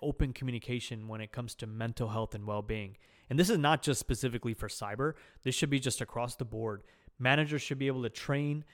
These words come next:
managers should be trained to recognize signs of stress and burnout and take appropriate action to support their staff members. Can you imagine a burned out security analyst that's going through thousands and thousands of logs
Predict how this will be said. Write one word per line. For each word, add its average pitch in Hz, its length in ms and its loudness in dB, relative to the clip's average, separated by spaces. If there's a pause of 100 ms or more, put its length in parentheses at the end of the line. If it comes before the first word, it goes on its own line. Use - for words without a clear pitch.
(260)
managers 156 360 2
should 151 120 2
be 135 80 4
trained 139 360 2
to 135 100 0
recognize 117 460 0
signs 113 280 -2
of 107 60 -6
stress - 340 -4
and 104 120 -6
burnout 117 340 0 (640)
and 139 160 -4
take 143 220 0
appropriate 131 500 0
action 110 360 -4
to 107 60 -6
support - 420 -4 (160)
their 113 100 -6
staff 123 380 -6
members. 95 400 -14 (880)
Can 147 120 0
you 170 80 10
imagine 147 380 6
a 123 60 2
burned 120 300 4
out 120 240 4
security 110 420 -4
analyst 107 460 -6 (360)
that's 110 160 -2
going 117 240 2
through 107 160 -6
thousands 107 480 -2
and 104 120 -6
thousands 104 380 -4
of 98 80 -8
logs 98 460 -6